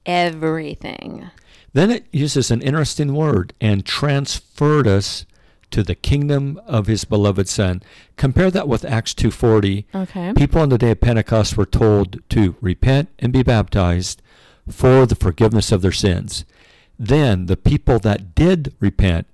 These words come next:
Speaker 2: and were baptized, verse forty-one says, "There were added that day about three thousand souls." And so in verse forty-seven, the Lord did the adding. So in Acts two, upon baptism,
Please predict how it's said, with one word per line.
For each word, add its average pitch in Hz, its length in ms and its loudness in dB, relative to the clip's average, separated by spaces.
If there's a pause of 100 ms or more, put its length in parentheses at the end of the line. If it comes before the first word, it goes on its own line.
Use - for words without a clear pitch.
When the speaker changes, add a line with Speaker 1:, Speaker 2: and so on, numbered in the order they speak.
(120)
Speaker 2:
and 131 200 2
were 113 120 4
baptized, 95 760 -2
verse 113 200 0
forty-one 107 520 2
says, 95 340 0 (540)
"There 107 140 2
were 104 260 2
added 127 340 2
that 135 260 0
day 104 200 2
about 92 320 0
three 104 240 2
thousand 98 580 -2
souls." - 600 0 (580)
And 107 160 0
so 104 380 2 (360)
in 110 120 -2
verse 117 180 2
forty-seven, 117 640 2
the 95 80 2
Lord 110 340 6
did 104 160 2
the 95 200 2
adding. 104 340 2
So 95 360 2 (460)
in 95 180 0
Acts 117 300 0
two, 143 360 4
upon 104 380 2
baptism, 104 760 0